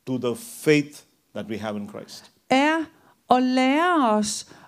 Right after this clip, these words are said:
Speaker 2: at koble en livsfølelse og en livsstil sammen med troen på Gud.
Speaker 1: Is to add a character to the faith that we have.
Speaker 2: Er at tilføje karakter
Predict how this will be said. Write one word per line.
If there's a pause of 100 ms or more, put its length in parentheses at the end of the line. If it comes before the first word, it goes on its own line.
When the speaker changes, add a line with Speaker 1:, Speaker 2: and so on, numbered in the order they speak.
(140)
Speaker 2:
at (400)
koble
en
livsfølelse
og
en
livsstil (160)
sammen (280)
med
troen
på
Gud.
Speaker 1:
Is
to (140)
add (100)
a (180)
character (760)
to
the
faith
that
we
have. (120)
Speaker 2:
Er (320)
at
tilføje (140)
karakter